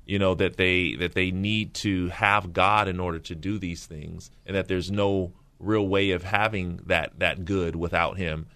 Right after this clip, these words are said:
And so, absolutely, I think that, I think that millennials need to know that they're, they're loved by God. Absolutely, they need to know that. And then they need to have that sense of purpose with God, because,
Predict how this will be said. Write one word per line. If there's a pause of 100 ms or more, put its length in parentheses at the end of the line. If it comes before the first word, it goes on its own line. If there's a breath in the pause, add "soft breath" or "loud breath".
(320 soft breath)
And
so, (920)
absolutely,
I
think
that,
I
think
that (160)
millennials
need
to
know
that
they're,
they're
loved
by
God.
Absolutely,
they
need
to
know
that. (300 soft breath)
And
then
they
need
to
have
that
sense
of
purpose
with
God,
because,